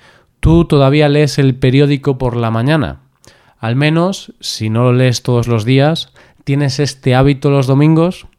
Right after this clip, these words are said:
Tengas o no tengas este hábito, hoy en día podemos decir que este hábito se ha modificado, porque mucha gente,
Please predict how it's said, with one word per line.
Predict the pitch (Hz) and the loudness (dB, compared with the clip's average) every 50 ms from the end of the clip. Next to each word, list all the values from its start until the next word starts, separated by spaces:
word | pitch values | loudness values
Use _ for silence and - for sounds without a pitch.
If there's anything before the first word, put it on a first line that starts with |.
| _ _ _ _ _ _ _ _ _ _ _ | _ _ _ _ _ _ _ _ _ _ _
Tengas | - 165 170 185 180 175 190 202 - - - | -2 0 0 2 2 2 0 0 -2 -6 -8
o | - 139 135 | -4 0 0
no | 139 147 139 | 2 2 2
tengas | 117 143 151 151 139 127 127 131 127 131 | 2 2 2 2 2 2 0 0 0 -2
este | 127 117 - - 127 | -4 -6 -4 -4 -2
hábito, | 135 139 131 117 110 - 120 120 135 156 - _ _ - - _ | 0 0 0 0 -2 -2 -4 -2 -2 -4 -8 _ _ -20 -20 _
hoy | - 127 131 | -4 -2 0
en | 139 139 139 | 0 0 2
día | 135 143 143 135 127 123 143 - | 2 2 2 0 0 -2 -4 -6
podemos | - - 104 107 113 120 127 113 | -4 -4 -2 -2 0 -2 -2 -2
decir | 120 113 - - 143 139 131 - - _ | -4 -6 -2 -2 -2 -2 -2 -4 -10 _
que | - - 104 | -14 -10 -10
este | - _ - - 113 | -10 _ -6 -4 -2
hábito | 117 123 135 135 135 165 156 | 0 0 0 -2 -2 -2 -4
se | 127 - - 113 | -2 -2 -4 -2
ha | |
modificado, | 113 120 135 127 113 95 - - - - 101 90 82 71 69 73 - - _ _ _ _ _ _ _ | -2 0 -2 -2 -2 -4 -10 -12 -10 -6 -4 -4 -4 -4 -6 -10 -14 -20 _ _ _ _ _ _ _
porque | - 98 95 - - | -14 -14 -12 -10 -8
mucha | 92 107 123 - 147 127 | -6 -6 -4 -2 -4 -4
gente, | 113 - 156 151 147 123 - 135 151 180 220 220 - | -2 0 0 0 0 -2 -2 -4 -4 -4 -6 -10 -14